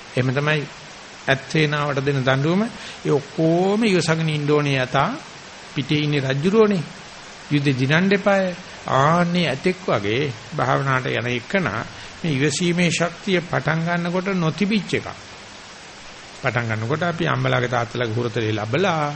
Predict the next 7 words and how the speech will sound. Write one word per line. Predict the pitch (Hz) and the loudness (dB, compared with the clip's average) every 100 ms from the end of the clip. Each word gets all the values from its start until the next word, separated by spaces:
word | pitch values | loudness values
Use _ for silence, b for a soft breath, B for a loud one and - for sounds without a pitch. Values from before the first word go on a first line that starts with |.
| B B B B | B B B B
ගෙවල් | 131 123 | 0 0
දොරවල් | 120 117 120 110 | 0 0 0 -2
හදාගෙන | 123 117 123 190 185 147 143 143 139 - B | -2 2 2 2 2 4 4 2 0 -4 B
අපිට | - 131 139 | -6 -2 2
අවශ්‍ය | 120 131 139 | 2 2 -2
කරන | 131 139 135 | -2 -2 0
සැප | 135 - | -2 0